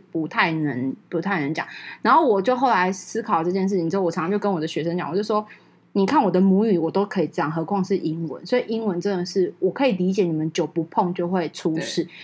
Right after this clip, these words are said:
Speaker 1: 可是因为你们现在毕竟在学期间，你们还是要用到，所以你们还是尽量摸一下。
Speaker 2: 嗯。
Speaker 1: 因为他们都会说：“姐，我觉得你英文好像很好。”我说：“并没有，因为你在一两年没有碰，就是没有这样碰。”我说，我说：“我连台语都会忘记了。”你觉得？
Speaker 2: Worse，worse。
Speaker 1: 我，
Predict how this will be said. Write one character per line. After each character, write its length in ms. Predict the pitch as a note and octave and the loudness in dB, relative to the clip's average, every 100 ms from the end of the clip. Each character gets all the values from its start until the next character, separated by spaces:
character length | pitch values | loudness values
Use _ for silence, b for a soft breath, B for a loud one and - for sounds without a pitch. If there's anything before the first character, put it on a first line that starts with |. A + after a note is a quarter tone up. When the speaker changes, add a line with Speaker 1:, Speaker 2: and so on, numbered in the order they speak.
| B | B
Speaker 1:
可 100 | G3 | -2
是 100 | B3+ | 2
因 140 | B3+ | 2
为 80 | C4+ | 4
你 40 | E3 | 2
们 80 | |
现 160 | E3 G#3+ | 0 -2
在 60 | G#3+ | 0
毕 80 | |
竟 140 | G3 F#3 | 0 2
在 160 | G#3 | 0
学 160 | E3 D#3+ | 0 -4
期 160 | - E3 | -4 -2
间， 120 | F3+ | 0
你 60 | |
们 80 | D3+ | 0
还 80 | C#3+ | 0
是 60 | F3+ | 2
要 100 | F#3 | 2
用 240 | F#3 D3 | 2 0
到， 160 | D3 D3+ | -4 -2
所 100 | G#3 | 0
以 60 | |
你 60 | E3 | 0
们 40 | |
还 80 | D3 | -2
是 80 | F3+ | -6
尽 180 | F3+ F3 | -2 -2
量 120 | E3 | 0
摸 240 | E3 D3+ | 0 0
一 60 | C#3+ | -2
下。 140 | D#3+ | -4
Speaker 2:
嗯。 60 | C#3 B B | -8 B B
Speaker 1:
因 100 | C#4 | 2
为 40 | |
他 80 | D#4+ | 4
们 80 | C4 | 4
都 80 | B3+ | 4
会 60 | |
说 120 | B3+ C4+ | 2 0
：“姐， 160 | - | 2
我 140 | F3 E3+ | 2 2
觉 80 | G3+ | 2
得 100 | G#3+ | 2
你 60 | F3 | 2
英 180 | G3+ G3 | 2 2
文 100 | D#3 | 0
好 80 | |
像 140 | D#3+ F#3 | 0 0
很 140 | E3 | 0
好。” 100 | D#3+ | 0
我 60 | E3 | 0
说 180 | G3+ F#3+ | -2 -2
：“并 180 | A#3+ F#3+ | 0 0
没 140 | D3+ D#3 | 0 -2
有， 140 | D3+ | 0
因 100 | G#3+ | 0
为 100 | B3 B B - | 0 B B 0
你 120 | G3 | 0
在 240 | F#3+ A#3+ A3+ | 2 0 0
一 140 | C4+ | 2
两 260 | G#3 E3 D#3+ | 2 2 0
年 160 | D#3 | 0
没 180 | D#3+ E3+ | -2 0
有 100 | A3 | 0
碰， 360 | - - F3+ E3 | 0 0 0 0
就 80 | G#3+ | -2
是 100 | A3 | 0
没 140 | G#3 | 2
有 100 | F3+ | 0
这 80 | F3 | -2
样 140 | E3+ | -2
碰。” 100 | E3+ F3+ | -2 -4
我 60 | E3+ | -4
说， 120 | A3+ B B | -6 B B
我 80 | G#3 | 2
说 120 | D4 | 6
：“我 60 | D#4+ | 6
连 180 | G3+ G3+ | 6 4
台 220 | - G#3+ | 4 4
语 80 | G3 | 6
都 100 | G3 | 6
会 80 | A3+ | 6
忘 260 | G#3 E3+ E3+ | 4 4 2
记 160 | F#3+ | 2
了。” 100 | E3+ | 6
你 60 | F#3 | 6
觉 60 | |
得？ 160 | F#3+ E3 | 6 4
Speaker 2:
Worse，worse。 800 | G3+ - A#2 F#3 E3+ - - - _ _ - | 0 -2 2 2 2 -2 -8 -12 _ _ -20
Speaker 1:
我， 160 | - | -20